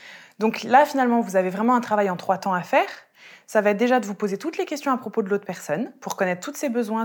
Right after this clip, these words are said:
tous ses besoins, ses goûts, ses désirs. Ensuite, ça va être de créer la mise en situation et de formuler le message avec la communication non violente.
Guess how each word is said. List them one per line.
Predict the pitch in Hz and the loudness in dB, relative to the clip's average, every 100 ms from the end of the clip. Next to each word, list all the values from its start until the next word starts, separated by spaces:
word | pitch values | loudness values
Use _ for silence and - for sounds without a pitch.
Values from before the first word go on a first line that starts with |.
| 226 - | -6 -12
tous | 294 | -8
ses | 302 | -4
besoins, | 233 208 214 | -4 -4 -4
ses | 214 | -6
goûts, | 180 202 | -8 -8
ses | 190 | -8
désirs. | 170 160 180 381 - _ - - - - | -6 -6 -8 -10 -12 _ -20 -20 -6 4
Ensuite, | 277 285 330 | 4 4 -2
ça | 320 | 2
va | 262 | 4
être | 233 | 4
de | 220 | 2
créer | - 233 | 0 2
la | 226 | 2
mise | 202 208 | 0 -2
en | 196 | -4
situation | 185 180 - 185 165 - 262 - - - - _ | -6 -10 -4 -4 -4 -6 -8 -8 -20 -20 -20 _
et | 262 | 0
de | 262 | 0
formuler | 247 240 226 196 | 2 0 0 -2
le | 185 | -2
message | 175 165 220 247 | -4 0 0 0
avec | 233 233 | -4 -4
la | |
communication | 196 190 180 180 180 214 | -6 -4 -4 -4 -6 -2
non | 247 | -2
violente. | 208 185 151 - - | -2 -4 -6 -8 -18